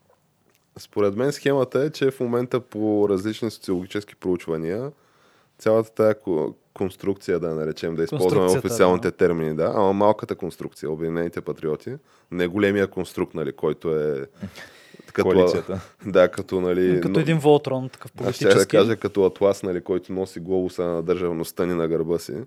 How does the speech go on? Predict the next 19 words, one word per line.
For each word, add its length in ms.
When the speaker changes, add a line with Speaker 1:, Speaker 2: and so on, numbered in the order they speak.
Speaker 1:
А, 540
така 240
ли 60
се 100
казваше 300
въпросният 420
човек, 200
Speaker 2:
Да, 60
Speaker 1:
който 180
Speaker 2:
да, 80
Speaker 1:
носи? 160
Speaker 2:
да. 60
Speaker 3:
Атлас, 320
да. 180
Speaker 1:
Да, 260
Speaker 2:
Титана, 260
да. 80
Speaker 1:
добре. 320
Та, 500